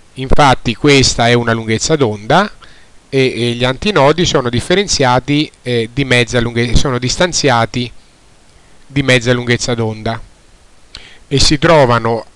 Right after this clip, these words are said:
eh, ponendo zero centimetri all'estremo della corda, si trovano a cinque di-, centimetri,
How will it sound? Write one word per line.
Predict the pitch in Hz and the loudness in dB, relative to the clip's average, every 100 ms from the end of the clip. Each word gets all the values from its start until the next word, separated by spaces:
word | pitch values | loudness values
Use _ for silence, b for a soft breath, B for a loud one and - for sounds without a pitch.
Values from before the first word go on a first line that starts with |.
| - | -8
eh, | 120 110 85 - _ | -6 -6 -10 -18 _
ponendo | 117 123 135 127 117 | -4 -2 0 -2 0
zero | 135 127 | 0 0
centimetri | 123 117 131 131 117 117 117 113 | -2 -4 -4 -2 -4 -2 -2 -4
all'estremo | 113 113 - 120 113 | -6 -6 -4 -4 -2
della | 127 151 | -2 0
corda, | 180 196 151 | 2 2 2
si | 123 123 | -2 0
trovano | 139 127 117 113 | 2 2 2 0
a | 110 | -4
cinque | - 160 143 110 - 92 101 | 0 0 0 -2 -10 -12 -12
di-, | 123 - | -14 -10
centimetri, | 123 120 123 120 131 139 196 | -10 -8 -4 -2 -2 -2 -2